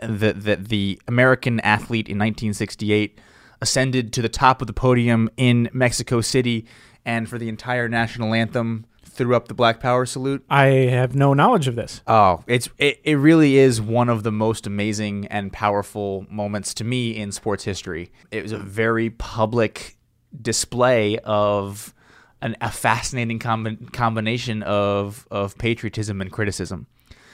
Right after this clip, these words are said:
Speaker 1: of sort of, like, looking in nineteen sixty-eight at the civil rights movement and at the horrible things that the U S government was doing to black people in this country, and then to have him go out and represent his country, win a gold medal,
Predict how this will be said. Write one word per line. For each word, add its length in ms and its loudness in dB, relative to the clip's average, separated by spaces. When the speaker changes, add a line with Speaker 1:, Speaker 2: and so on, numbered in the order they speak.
Speaker 1:
of 260 0
sort 200 -2
of, 120 -6
like, 340 -2
looking 360 -2
in 80 -4
nineteen 320 -4
sixty-eight 460 -4
at 100 -6
the 80 -10
civil 260 -4
rights 260 0
movement 340 -6
and 140 -8
at 160 -14
the 240 -8
horrible 400 2
things 340 -4
that 80 -8
the 80 -4
U 160 0
S 80 0
government 380 -4
was 120 -6
doing 380 -2
to 160 -6
black 240 0
people 300 0
in 80 0
this 120 -4
country, 460 -2
and 200 -2
then 240 2
to 80 -2
have 240 0
him 200 -2
go 140 2
out 240 6
and 160 -4
represent 460 0
his 200 -4
country, 540 -4
win 280 2
a 40 0
gold 320 6
medal, 460 -2